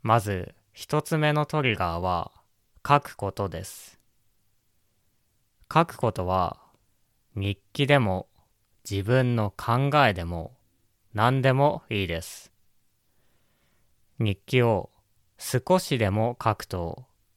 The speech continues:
その言語で考えるのが簡単になります。英語で書いた後は、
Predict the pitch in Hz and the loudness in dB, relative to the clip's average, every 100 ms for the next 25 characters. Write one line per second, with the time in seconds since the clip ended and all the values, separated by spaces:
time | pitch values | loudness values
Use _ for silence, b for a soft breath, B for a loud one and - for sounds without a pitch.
0 | _ _ - - 113 123 131 147 139 104 | _ _ -16 -6 0 2 4 4 4 0
1 | 92 85 - - - - 107 113 110 98 | -2 -4 -8 -16 -10 -2 0 4 4 2
2 | 87 82 80 - _ _ _ _ _ - | -2 -6 -8 -10 _ _ _ _ _ -2
3 | 123 123 - 120 113 127 139 98 85 76 | 0 0 0 0 2 0 0 0 -2 -8
4 | 85 - - - _ _ _ _ _ _ | -10 -14 -20 -20 _ _ _ _ _ _
5 | _ _ _ _ _ _ _ _ _ _ | _ _ _ _ _ _ _ _ _ _
6 | _ - 104 127 131 131 123 120 - 170 | _ -4 0 2 2 2 2 0 0 0
7 | 165 - 95 98 92 87 95 85 - | 2 2 0 0 -2 -2 0 -2 -6